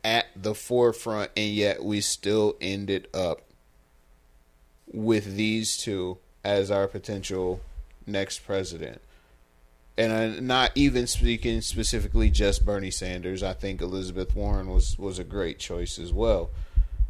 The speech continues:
Um, but she kinda got stampeded too. Uh, Buttigieg, he was questionable, but would have been a decent candidate just based on his youth alone. Do you think it's time to start exploring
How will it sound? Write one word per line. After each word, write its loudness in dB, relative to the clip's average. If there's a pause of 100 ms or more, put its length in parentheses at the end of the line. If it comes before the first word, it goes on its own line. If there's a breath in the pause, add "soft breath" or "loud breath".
(120)
Um, 2 (100)
but 2
she -2
kinda -6
got 0
stampeded -2
too. -4 (180)
Uh, 2
Buttigieg, 0 (200)
he -4
was 0
questionable, -2
but 0 (380)
would -2
have 0
been -4
a -4
decent -6
candidate -2
just -8
based -2
on -2
his -2
youth 0
alone. -2 (1400 soft breath)
Do -2
you 2
think 4
it's 2
time 2
to -4
start 2
exploring -2